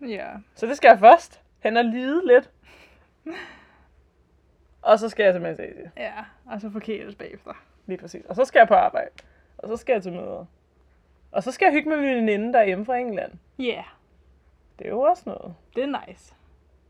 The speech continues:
Speaker 2: Nå, skal vi så komme i gang?
Speaker 1: Ja, lad os det.
Speaker 2: <laughs> Med dagens gerning. Hvem skal starte?
Speaker 1: Det skal du.
Speaker 2: Skal jeg?
Speaker 1: Jeg tror, var det ikke mig, der startede sidste gang?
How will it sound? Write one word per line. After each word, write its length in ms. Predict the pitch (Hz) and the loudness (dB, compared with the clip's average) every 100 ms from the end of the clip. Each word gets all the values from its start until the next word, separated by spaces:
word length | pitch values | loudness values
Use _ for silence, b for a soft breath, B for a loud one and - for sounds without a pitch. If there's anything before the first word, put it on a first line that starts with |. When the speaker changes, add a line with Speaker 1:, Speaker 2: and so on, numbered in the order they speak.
| _ _ _ _ _ _ _ _ _ _ _ _ _ | _ _ _ _ _ _ _ _ _ _ _ _ _
Speaker 2:
Nå, 200 | - 196 | 0 0
skal 180 | 175 - | 0 -6
vi 40 | |
så 140 | 220 320 | 4 6
komme 160 | 320 | 8
i 40 | 285 | 10
gang? 240 | 339 359 | 10 10
Speaker 1:
Ja, 180 | - 214 | 4 2
lad 200 | 226 220 | 4 4
os 120 | 233 | 4
det. 120 | - 359 | 0 -2
Speaker 2:
<laughs> 40 | 320 - 262 285 - 453 _ _ - 679 679 - 640 - - - B B B B B B B - - | 0 0 4 4 4 0 _ _ -10 2 2 4 0 -2 -8 -20 B B B B B B B -20 -14
Med 260 | - 233 233 233 | -2 4 4 4
dagens 340 | 226 226 254 | 0 0 -6
gerning. 440 | - 208 196 202 202 | 2 4 4 0 -2
Hvem 260 | 175 285 | 4 4
skal 160 | 302 339 | 4 -2
starte? 420 | - 180 170 165 - _ _ _ _ _ _ _ | 0 2 0 -4 -10 _ _ _ _ _ _ _
Speaker 1:
Det 180 | 277 277 | -6 -4
skal 180 | - 262 | -4 -4
du. 180 | 202 170 - _ _ _ _ _ | -4 -6 -16 _ _ _ _ _
Speaker 2:
Skal 160 | - 262 | 0 6
jeg? 240 | 262 294 294 _ _ _ _ | 8 6 2 _ _ _ _
Speaker 1:
Jeg 100 | 254 | -8
tror, 180 | 240 247 | -4 -2
var 60 | 220 | -2
det 80 | 254 | -2
ikke 100 | 262 | -2
mig, 100 | 233 | -4
der 60 | 240 | -4
startede 280 | 233 202 220 | -4 -4 -4
sidste 260 | 233 208 | -8 -8
gang? 260 | 214 214 | -10 -10